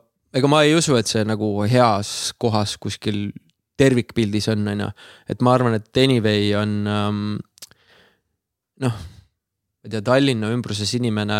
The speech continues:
ja võib-olla keskuste ümbruses inimesed on nagu mingis mõttes natuke rohkem võib-olla informeeritud ja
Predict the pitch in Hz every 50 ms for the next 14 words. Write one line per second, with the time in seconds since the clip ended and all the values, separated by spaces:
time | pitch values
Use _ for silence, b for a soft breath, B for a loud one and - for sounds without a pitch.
0 | 107 107 104 107 104 104 104 - - - 117 113 107 113 101 - 135 - - -
1 | - - - - 113 113 107 110 104 104 107 120 127 113 107 104 104 104 98 110
2 | 107 107 107 107 104 - 107 104 104 - - - 123 123 127 113 107 - 113 107
3 | - - 101 - 110 107 - - - 113 113 120 117 - - 104 104 101 - -
4 | - - - - 120 110 113 113 117 120 - 123 113 117 123 127 127 120 107 _
5 | - 104 98 104 104 104 101